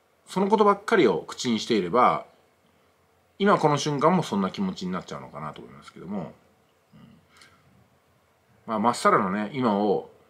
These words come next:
さらに大きく伸ばしていこうというふうな希望を持って、えー、言葉にすれば、そういったいいイメージを信じることができるのかなと思うんですよね。えー、そしてその信じた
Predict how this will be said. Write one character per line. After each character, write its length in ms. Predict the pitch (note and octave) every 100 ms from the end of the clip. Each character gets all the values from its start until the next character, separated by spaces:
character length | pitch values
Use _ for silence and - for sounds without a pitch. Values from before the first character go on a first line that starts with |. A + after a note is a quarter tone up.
| _ _
さ 160 | - A3
ら 80 |
に 100 | D#3
大 140 | A#2+ A2+
き 80 | -
く 100 | F2+
伸 100 | F#2+
ば 120 | G#2
し 80 | -
て 80 |
い 40 | E2+
こ 160 | F#2+
う 40 | E2
と 100 | D#2
い 60 |
う 40 | D#2+
ふ 100 | F2+
う 20 |
な 120 | D#2+
希 160 | - D#3
望 140 | F3
を 40 | E3+
持 100 | F#3
っ 80 | F#3
て、 300 | - - - _ _ _ _ _ _
え 420 | E2 D#2+ C#2+ C2+ - - - - _ _ _ _
ー、 120 | - C3+
言 100 | B2
葉 80 |
に 120 | G2 E2+
す 100 | G2
れ 80 |
ば、 180 | E2+ C#2 - _ _ _ _ _ _
そ 160 | - B2+
う 40 |
い 40 | A2+
っ 40 |
た 100 | A#2
い 160 | A#2+ B2
い 40 |
イ 40 | F#2+
メ 140 | F2+
ー 40 |
ジ 100 | D#2+
を 60 | A#2
信 220 | - A#2
じ 100 | G#2
る 60 | F#2
こ 100 | E2+
と 80 | D#2
が 120 | D#2
で 120 | E2
き 80 | E2+
る 60 |
の 100 | D2
か 140 | C#2 D#2
な 200 | D#2+ D2+
と 60 | -
思 60 | -
う 20 |
ん 40 |
で 40 | -
す 40 |
よ 80 | F#2
ね。 140 | B2+ - _ _ -
え 40 | -
ー、 20 |
そ 140 | -
し 60 | A#2
て 60 | C#3+
そ 120 | D#3+
の 80 | D#3+
信 240 | A3+ G3+
じ 100 | B2
た 280 | D3 G#2+